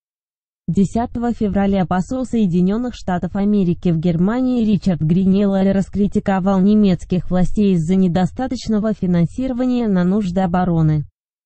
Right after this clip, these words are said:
По мнению Гринелла, Германии необходимо увеличить расходы на оборону, чтобы эффективно сдерживать Российскую Федерацию.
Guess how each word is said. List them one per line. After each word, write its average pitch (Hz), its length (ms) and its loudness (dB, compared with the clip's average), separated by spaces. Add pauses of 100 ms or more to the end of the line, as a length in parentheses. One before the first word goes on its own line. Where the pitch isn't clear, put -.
(640)
По 185 100 2
мнению 190 480 6
Гринелла, 233 760 0
Германии 170 680 0
необходимо 190 880 2
увеличить 196 640 2
расходы 190 560 0
на 185 140 2
оборону, 214 580 0
чтобы 185 400 -4
эффективно 240 600 -2
сдерживать 196 640 -2
Российскую 202 640 0
Федерацию. 170 840 -2